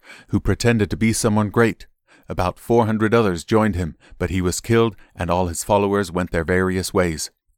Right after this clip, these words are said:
The whole movement came to nothing. After him, at the time of the census, there was Judas of Galilee. He got people to follow him, but he was killed too,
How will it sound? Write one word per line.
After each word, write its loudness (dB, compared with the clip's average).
The 0
whole 2
movement -2
came 0
to -2
nothing. -2
After 0
him, -2
at -8
the -12
time 0
of -4
the -4
census, -2
there 2
was 0
Judas 0
of -6
Galilee. -2
He 0
got 2
people -4
to -6
follow 0
him, -8
but -6
he -2
was 0
killed 0
too, 0